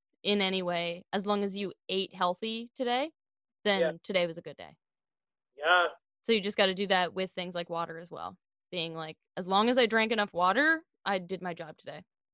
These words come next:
Speaker 2: So what are we thinking about, like, the substitute of, like, tea and stuff? Does tea work the same way or no?
Speaker 1: Tea is good. Tea is still hydrating. Um, it's not as good as water.
Speaker 2: Yeah.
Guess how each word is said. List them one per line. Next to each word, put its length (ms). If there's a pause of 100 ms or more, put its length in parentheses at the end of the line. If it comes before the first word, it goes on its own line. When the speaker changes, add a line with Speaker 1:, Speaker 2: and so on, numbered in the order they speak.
(1160)
Speaker 2:
So 280
what 140
are 60
we 100
thinking 240
about, 140
like, 140
the 60
substitute 440
of, 80
like, 200
tea 360
and 120
stuff? 280
Does 160
tea 340
work 320
the 80
same 240
way 160
or 120
no? 360 (200)
Speaker 1:
Tea 200
is 120
good. 400
Tea 320
is 200
still 320
hydrating. 800 (320)
Um, 480
it's 180
not 260
as 300
good 220
as 140
water. 460 (840)
Speaker 2:
Yeah. 440